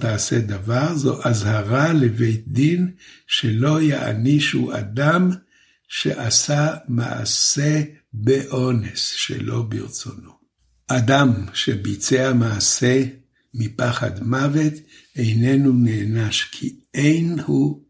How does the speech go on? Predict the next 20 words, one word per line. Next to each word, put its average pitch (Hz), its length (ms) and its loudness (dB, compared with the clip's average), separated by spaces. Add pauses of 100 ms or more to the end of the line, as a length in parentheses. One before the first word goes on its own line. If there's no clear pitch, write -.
עושה 127 460 0 (380)
מעשה 113 500 -2
רצוני. 101 720 -4 (2000)
אבל 127 460 2 (160)
זה 113 220 0
מעשה 104 540 0
שלא 107 420 0
ייעשה, 135 680 0 (680)
וחובה 110 440 0
למסור 104 580 0
את 101 180 -6
הנפש 123 680 0 (340)
ולא 123 400 2
לעשות 123 800 0 (100)
מעשה 110 600 -2
כזה. 92 360 -6 (500)
המעשים 110 760 0
שאדם 117 520 -4
חייב 123 500 -2
למות 123 580 4